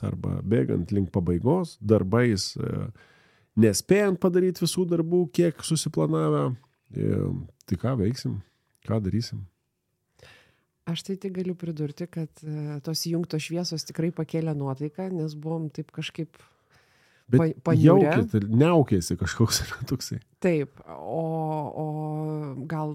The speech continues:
Speaker 2: ta tema ir galėtų būti, kas tos šviesos, e, mūsų gyvenime ar veiklose gali sukurti dar daugiau.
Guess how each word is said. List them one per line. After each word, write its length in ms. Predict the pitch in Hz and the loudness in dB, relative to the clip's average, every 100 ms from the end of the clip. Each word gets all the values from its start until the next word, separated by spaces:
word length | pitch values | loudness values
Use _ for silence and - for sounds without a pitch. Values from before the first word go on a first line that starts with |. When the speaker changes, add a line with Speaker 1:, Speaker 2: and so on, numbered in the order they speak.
| 147 | -10
Speaker 2:
ta 160 | - 147 | -8 -6
tema 380 | 147 147 139 | -4 -4 -4
ir 100 | 139 | -4
galėtų 400 | 143 151 196 240 | -6 -6 -6 -6
būti, 320 | 233 220 208 156 | -6 -6 -8 -10
kas 240 | 147 - | -10 -10
tos 300 | 143 143 - | -8 -8 -8
šviesos, 720 | - 151 143 - 135 143 - - | -8 -6 -6 -4 -6 -6 -4 -4
e, 140 | 147 147 143 | -6 -8 -8
mūsų 440 | 143 139 139 147 | -10 -10 -10 -10
gyvenime 560 | 139 135 127 131 143 147 | -10 -8 -8 -8 -6 -8
ar 80 | 143 | -8
veiklose 640 | 135 131 135 127 - 135 139 | -10 -10 -10 -8 -8 -10 -10
gali 500 | 135 127 131 139 143 135 _ _ _ _ _ _ _ _ _ _ _ | -8 -8 -6 -8 -10 -14 _ _ _ _ _ _ _ _ _ _ _
sukurti 520 | - 220 - 147 135 160 | -8 -8 -4 -6 -6 -2
dar 200 | 294 320 | 0 2
daugiau. 380 | 175 139 117 | 0 0 -4